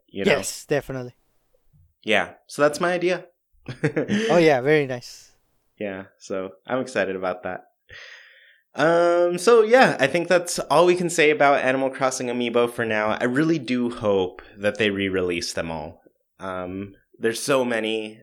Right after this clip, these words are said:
Speaker 1: and it's hard to collect them all. And, you know, even collecting just, like, a pack or two would be very nice for a lot of people.
Speaker 2: Yeah,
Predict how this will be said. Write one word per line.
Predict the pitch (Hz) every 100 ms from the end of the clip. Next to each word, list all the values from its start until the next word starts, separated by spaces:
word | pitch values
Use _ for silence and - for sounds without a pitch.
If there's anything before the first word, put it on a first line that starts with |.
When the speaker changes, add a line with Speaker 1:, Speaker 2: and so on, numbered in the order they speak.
| _
Speaker 1:
and | 104 104
it's | 98
hard | 117 110 107
to |
collect | 110 113 104 -
them | 107 101
all. | 101 101 98 - - -
And, | - 104 101 101 95 - - _
you | 117
know, | 127 113
even | 120 131
collecting | 123 123 117 123 113
just, | 107 -
like, | 110 - -
a |
pack | 110 - 98 92 -
or | 92
two | - 98 95 92 - _ _
would | 107 113
be | 113
very | 107 104 101 101 101 98
nice | 95 92 92 90
for | - 95
a |
lot | 87 82
of | 82
people. | - 87 - 69 - _ _ _ _ _ _ _
Speaker 2:
Yeah, | 208 123